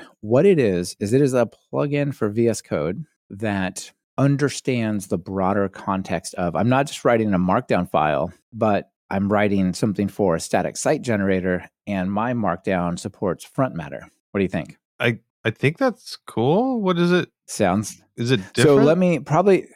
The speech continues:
Speaker 1: yeah, so let me show you what you get here. I'll put a little example up on the screen. And for those of you who maybe wanna come see me poke at an editor real quick, see what it looks like, that timestamp twenty-four thirty-five on the, on, um,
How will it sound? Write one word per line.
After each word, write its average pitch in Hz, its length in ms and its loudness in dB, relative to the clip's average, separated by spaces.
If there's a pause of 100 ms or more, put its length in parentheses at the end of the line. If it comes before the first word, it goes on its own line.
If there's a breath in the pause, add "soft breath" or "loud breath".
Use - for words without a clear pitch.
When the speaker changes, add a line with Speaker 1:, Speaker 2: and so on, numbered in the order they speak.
Speaker 1:
yeah, 139 300 0
so 156 240 4
let 139 260 4
me 180 180 2
show 139 280 4
you 123 360 6 (160)
what 107 160 2
you 104 80 0
get 101 240 -2
here. 76 300 -4
I'll 82 420 -2 (200)
put 165 120 0
a 143 40 6
little 120 260 6
example 92 400 -4
up - 100 -6
on 92 80 -2
the 87 80 -4
screen. 98 360 -2
And 90 100 -4
for 101 80 -6
those 92 260 -4
of 87 120 -10
you 87 180 -2
who 92 80 -6
maybe 87 280 -2
wanna 85 260 -4
come 87 200 -8
see - 160 -8
me 85 200 -10 (240)
poke 87 180 -12
at 87 80 -12
an 80 140 -8
editor 92 360 -2
real 82 180 -2
quick, 76 300 -8
see - 120 -10
what 78 60 -4
it 85 40 -4
looks 95 160 -8
like, 82 220 -4
that 64 180 -6 (120)
timestamp 104 680 -2
twenty-four 151 560 4 (300)
thirty-five 123 600 4
on 110 200 -2
the, 95 260 -2 (240 soft breath)
on, 98 500 -2
um, 80 400 -12